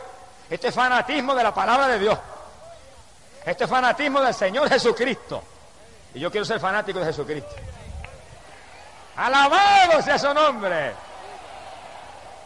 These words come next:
Pero en el último libro de la Biblia, Cristo le hace un llamado a la iglesia apostólica a volver a las primeras obras. Y Cristo le muestra su enojo a la iglesia fundada por Pablo porque ha permitido que se le apague la bendición.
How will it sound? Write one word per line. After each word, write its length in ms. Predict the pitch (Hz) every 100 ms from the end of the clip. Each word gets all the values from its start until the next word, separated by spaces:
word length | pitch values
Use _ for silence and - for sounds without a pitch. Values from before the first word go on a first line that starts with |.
| - - - - - - - - - - - - - -
Pero 160 | 160
en 120 | 185 185
el 220 | 185 233
último 600 | 302 254 - 277 262 247
libro 420 | 254 285 254 247
de 160 | 247 269
la 200 | 247 220
Biblia, 580 | 269 233 190 160 139 - - -
Cristo 440 | 190 269 - - 214
le 80 |
hace 160 | 226 220
un 120 | 220
llamado 440 | 202 190 220 220 190
a 40 |
la 60 | 180
iglesia 280 | 202 190
apostólica 580 | 190 180 - 247 214 190
a 20 |
volver 300 | 170 165 196
a 20 | 202
las 100 | 185
primeras 380 | 185 202 185
obras. 260 | 208 175 127 - - -
Y 80 | 147
Cristo 300 | 214 233 233
le 100 | 214
muestra 400 | 233 220 226 208
su 180 | 202 208
enojo 540 | 175 254 339 220 160 - - - - - - - - - - - - -
a 120 | 151
la 100 | 160 160
iglesia 280 | 226 208
fundada 360 | 190 196 214 202
por 160 | 185 175
Pablo 420 | 233 240 226 202
porque 320 | 190 196 -
ha 100 | 208
permitido 500 | 214 208 196 226 214
que 80 | 185
se 120 | 202
le 60 | 185
apague 400 | 165 - 247 208
la 80 | 190
bendición. 420 | 180 165 175